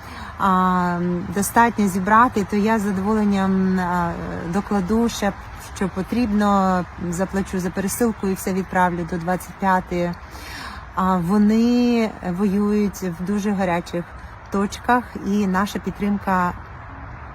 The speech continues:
неймовірно потрібна зараз. А, це є життя молодих хлопців і дівчат там,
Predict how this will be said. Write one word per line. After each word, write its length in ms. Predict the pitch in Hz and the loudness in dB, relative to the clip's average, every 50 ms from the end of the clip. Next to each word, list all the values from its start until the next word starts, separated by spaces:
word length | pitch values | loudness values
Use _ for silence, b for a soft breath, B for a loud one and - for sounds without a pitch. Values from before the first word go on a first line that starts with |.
| - 220 196 | -10 -4 0
неймовірно 680 | 190 202 214 214 208 202 180 180 202 190 180 180 170 - | 2 2 4 4 2 2 2 0 0 0 0 -2 -2 -2
потрібна 540 | 180 170 - 175 180 180 165 151 156 156 160 | -4 -6 -4 -2 -2 0 0 0 -2 -2 -2
зараз. 560 | 151 160 151 151 156 175 202 240 - - - B B B B B B B B B - - | -2 -2 0 0 2 2 0 0 -2 -4 -10 B B B B B B B B B -6 -4
А, 280 | 175 180 180 175 170 165 - | -2 0 0 0 0 -2 -2
це 260 | - - 220 220 226 | 0 0 2 4 4
є 320 | 214 175 190 202 196 202 | 2 2 2 2 2 0
життя 720 | 196 175 185 175 - - - - 202 190 190 202 214 220 220 220 208 - - | 0 0 -2 -4 -4 -6 -2 2 6 6 8 8 6 6 2 -2 -6 -4 -2
молодих 520 | 196 196 190 180 190 175 165 190 208 202 | 0 0 2 0 0 0 2 0 0 0
хлопців 460 | - - 185 185 185 180 - - 185 - - | -2 -4 -2 -2 -2 -2 -4 -8 -6 -4 -4
і 40 | |
дівчат 500 | 175 160 160 156 - - - - - - - - - - - - - - - - - - - - - - - - - - - - | -6 -6 -6 -8 -10 -8 -8 -8 -8 -8 -12 -14 -18 -18 -18 -18 -18 -16 -18 -18 -18 -18 -18 -18 -18 -18 -16 -16 -16 -16 -12 -2
там, 280 | - 185 175 175 180 | 0 2 2 2 0